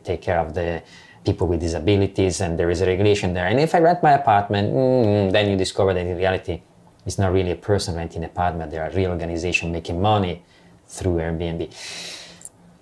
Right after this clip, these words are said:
So a lot of innovation is interesting, business model. I'm not totally sure that we are creating a better world.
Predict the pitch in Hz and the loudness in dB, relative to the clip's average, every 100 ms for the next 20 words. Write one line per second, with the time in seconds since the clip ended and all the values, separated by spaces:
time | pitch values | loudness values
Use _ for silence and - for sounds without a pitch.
0 | _ - - _ - 143 123 - - _ | _ -20 -20 _ 0 4 4 2 -10 _
1 | _ - - _ - - - 147 156 185 | _ -20 -20 _ -20 -4 4 8 8 8
2 | 202 151 147 127 139 135 135 117 101 - | 6 6 6 6 6 6 4 4 4 2
3 | - - - - - - - 101 - 123 | 0 0 -2 -4 -6 -6 0 0 2 0
4 | - 170 160 123 110 110 120 - 127 127 | 2 4 6 4 2 2 0 2 4 6
5 | 131 123 - _ _ _ _ - - 131 | 4 2 -4 _ _ _ _ -10 0 2
6 | 175 233 226 214 175 180 156 123 110 107 | 4 4 4 4 4 6 6 6 6 4
7 | 104 110 101 101 95 90 101 95 87 92 | 4 4 4 2 0 2 2 2 2 2
8 | 147 | 2